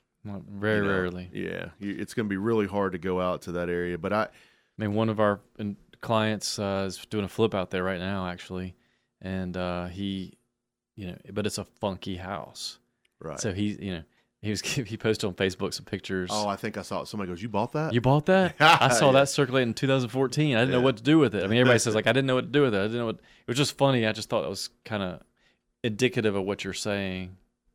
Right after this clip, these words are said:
Speaker 2: It's a weird layout.
Speaker 1: It's a weird layout, but that, but that was the only opportunity, and people are just, like, commenting left and right because there are not that many opportunities out there. So
Speaker 2: Yeah,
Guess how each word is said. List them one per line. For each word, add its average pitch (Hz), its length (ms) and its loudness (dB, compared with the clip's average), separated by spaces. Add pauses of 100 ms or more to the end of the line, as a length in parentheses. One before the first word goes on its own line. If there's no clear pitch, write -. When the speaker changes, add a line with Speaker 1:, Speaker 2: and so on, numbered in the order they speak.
(120)
Speaker 2:
It's - 120 -16
a 90 40 -10
weird 85 320 -8
layout. 78 420 -18 (120)
Speaker 1:
It's - 100 -10
a 107 40 -2
weird 120 200 4
layout, 110 280 4
but 107 100 -4
that, 113 200 -2 (180)
but 101 120 -8
that 110 120 2
was 98 140 -8
the 104 80 -6
only 110 220 -4
opportunity, 95 800 -4 (720)
and 104 160 -8
people 104 220 -2
are 95 60 -4
just, 95 200 -8
like, 87 180 -8 (160)
commenting 104 420 -4
left 92 180 -4
and 82 100 -10
right 98 320 -4
because - 480 -10
there 92 120 -4
are 117 160 2
not 76 160 -6
that 76 100 -10
many 87 300 -12
opportunities 90 480 -10
out 82 160 -12
there. 65 300 -18
So 85 300 -12 (120)
Speaker 2:
Yeah, 113 260 4